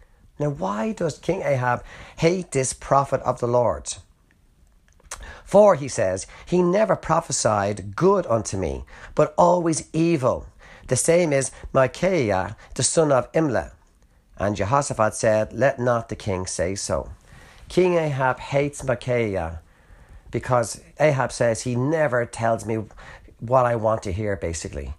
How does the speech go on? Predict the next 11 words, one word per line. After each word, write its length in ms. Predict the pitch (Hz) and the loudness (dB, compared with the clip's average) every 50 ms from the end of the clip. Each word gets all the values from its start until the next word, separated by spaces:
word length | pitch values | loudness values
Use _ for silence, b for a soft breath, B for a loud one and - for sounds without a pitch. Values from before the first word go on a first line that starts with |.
| B B B | B B B
He 140 | B 147 147 | B 0 2
never 260 | 143 151 143 120 123 | 2 2 2 2 0
tells 300 | - - 123 120 110 104 | -4 -4 -2 -2 -2 -2
me 100 | 110 110 98 110 | -2 -4 -2 -2
what, 220 | 113 110 110 - B B B B B B B | -2 -2 -2 -4 B B B B B B B
what 240 | 127 123 120 - - - - - - - - | 0 2 2 0 -4 -14 -20 -20 -20 -6 -2
Ahab 280 | - 139 131 123 120 - | 0 0 2 0 -2 -2
says 240 | - 120 110 98 - | -2 -2 -2 -2 -4
is 200 | - 107 95 90 | -4 -4 -4 -4
good 320 | 90 - 123 120 107 - | -4 -2 -2 -2 -2 -2
things. 580 | - 127 117 104 76 64 67 78 - - - | -2 -2 -2 -2 -2 -4 -6 -6 -6 -6 -8